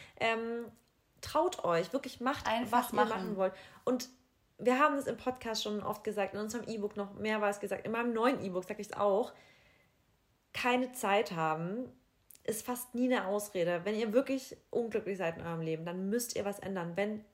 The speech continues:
Speaker 1: ihr nichts ändert, wird sich nichts ändern.
Speaker 2: Definitiv.
Speaker 1: Nothing changes if nothing changes. Räumt euch Zeit ein, verwirklicht eure Goals und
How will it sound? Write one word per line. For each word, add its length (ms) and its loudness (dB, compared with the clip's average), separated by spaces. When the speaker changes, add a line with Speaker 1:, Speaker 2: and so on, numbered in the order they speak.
Speaker 1:
ihr 180 2
nichts 280 -2
ändert, 420 -4
wird 320 4
sich 220 -8
nichts 300 -8
ändern. 480 -6
Speaker 2:
Definitiv. 340 -2
Speaker 1:
Nothing 340 0
changes 760 -4
if 140 -12
nothing 360 -6
changes. 600 -8
Räumt 240 8
euch 160 2
Zeit 280 0
ein, 440 -4
verwirklicht 640 0
eure 240 0
Goals 720 0
und 340 -8